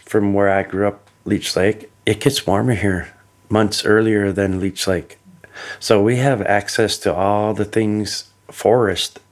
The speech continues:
earlier than all the people up north, like Grand Portage, uh, Nett Lake, all them places like that. Red Lake, all them are still got lots of snow on the ground, and we're actually getting access. So, um, Mille Lacs is,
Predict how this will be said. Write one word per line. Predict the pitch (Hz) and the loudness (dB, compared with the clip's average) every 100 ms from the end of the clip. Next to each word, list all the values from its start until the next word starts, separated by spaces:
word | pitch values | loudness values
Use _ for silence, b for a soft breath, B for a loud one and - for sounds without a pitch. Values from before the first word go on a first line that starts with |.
| _ _ | _ _
earlier | 110 113 110 101 98 | 2 4 2 2 0
than | 98 92 | -2 -2
all | 92 | -2
the | 85 | -4
people | 85 101 101 92 | -2 -4 0 -2
up | 85 | 0
north, | 98 101 95 | 2 2 0
like | 95 87 | -2 -4
Grand | - 101 92 82 - | 0 0 0 -6 -2
Portage, | 98 92 92 90 - | 0 0 -2 -2 -4
uh, | 98 90 85 B B B | -2 -4 -6 B B B
Nett | 107 107 | 2 2
Lake, | 101 95 98 92 - | 2 2 2 -2 -4
all | 92 98 | -4 -2
them | 101 | -2
places | - 95 90 95 | -2 -2 -2 -2
like | 104 92 | -2 0
that. | 101 95 B B B | 0 -2 B B B
Red | - 113 107 - - | 0 2 0 -10 -2
Lake, | 107 113 110 _ | 2 2 -2 _
all | 98 92 | -2 0
them | 107 101 101 B B | 0 -2 -4 B B
are | 98 98 | 0 0
still | - 107 107 | 0 0 2
got | 104 95 | 0 0
lots | 92 101 - | -2 -2 -4
of | |
snow | - 101 110 | -6 -2 0
on | |
the | 120 | 0
ground, | 98 92 | -2 -2
and | 90 90 | -4 -2
we're | 104 104 101 - | 0 0 -2 -2
actually | 104 101 - | -4 -2 -4
getting | 98 101 101 98 82 - - _ _ _ _ - | 0 0 0 -4 -4 -14 -20 _ _ _ _ 0
access. | 104 - 98 82 | 0 0 0 0
So, | - 101 98 B B B B - | -2 -2 -2 B B B B 0
um, | 104 101 | 0 2
Mille | 104 98 | 0 2
Lacs | 90 117 - 117 | 2 0 0 -2
is, | 101 85 | -2 -4